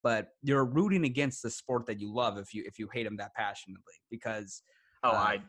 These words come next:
Speaker 1: he
Speaker 2: yeah, I'm, I'm
Speaker 1: loses,
Speaker 2: on that level.
Speaker 1: Yeah, yeah. He, if, if somebody like these people lose,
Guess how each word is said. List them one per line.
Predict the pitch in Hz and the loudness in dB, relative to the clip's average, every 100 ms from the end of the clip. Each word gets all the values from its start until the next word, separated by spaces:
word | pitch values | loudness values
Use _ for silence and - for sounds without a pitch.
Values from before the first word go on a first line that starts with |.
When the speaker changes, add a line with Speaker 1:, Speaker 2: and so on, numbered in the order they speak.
| _ | _
Speaker 1:
he | - | 0
Speaker 2:
yeah, | 113 277 117 | 2 4 4
I'm, | 127 | 4
I'm | 117 113 | 4 6
Speaker 1:
loses, | |
Speaker 2:
on | 104 98 | 4 2
that | 98 | -4
level. | 90 90 107 - _ - | -6 -8 -10 -12 _ -8
Speaker 1:
Yeah, | 202 185 104 - | 0 0 0 0
yeah. | 165 110 101 _ _ | 0 0 -4 _ _
He, | 143 214 | -4 0
if, | - - - | 0 0 -4
if | 143 - | -4 -2
somebody | 196 208 214 | -2 0 0
like | 202 170 147 | 0 -2 -2
these | 165 - | -6 -6
people | - 170 156 135 | -6 -2 0 2
lose, | 156 135 113 | 2 0 -2